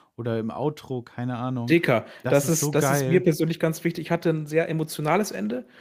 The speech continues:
Speaker 2: und es hat mich auch, es hat funktioniert, Jan. Äh, es hat mich auch tatsächlich sehr emotional gekriegt. Also, ich, mich hat das bewegt, so, ne, was da passiert ist bei meinem
Speaker 1: Mhm.
Speaker 2: Ende.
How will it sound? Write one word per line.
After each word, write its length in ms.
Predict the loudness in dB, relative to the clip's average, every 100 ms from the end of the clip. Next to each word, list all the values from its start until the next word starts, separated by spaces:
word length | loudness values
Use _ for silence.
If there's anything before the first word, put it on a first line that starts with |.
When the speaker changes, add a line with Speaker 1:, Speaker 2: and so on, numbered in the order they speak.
| -20 -8
Speaker 2:
und 180 | -2 0
es 120 | 0
hat 160 | 0
mich 140 | -2 -2
auch, 100 | -4
es 140 | -2
hat 140 | -4 -4
funktioniert, 600 | -6 -4 -4 -2 -2 -2
Jan. 240 | -4 -4 -8 -20 -8
Äh, 60 | -6
es 160 | -2
hat 140 | -4 -4
mich 80 |
auch 80 | -4
tatsächlich 400 | -4 -4 -4 -4
sehr 140 | -4 -4
emotional 500 | -4 -6 -6 -4 -6
gekriegt. 440 | -4 -2 -2 -2
Also, 200 | -4 -4
ich, 180 | -8 -6
mich 140 | -4
hat 100 | -4
das 120 | -6
bewegt, 480 | -8 -4 -2 -4 -8 _ _ -8
so, 260 | -6 -6 -2
ne, 220 | 0 0 -2
was 120 | -2
da 100 | -2
passiert 360 | -4 -6 -6
ist 140 | -6 -6
bei 100 | -4
meinem 200 | -2 -2
Speaker 1:
Mhm. 0 |
Speaker 2:
Ende. 280 | -4 -8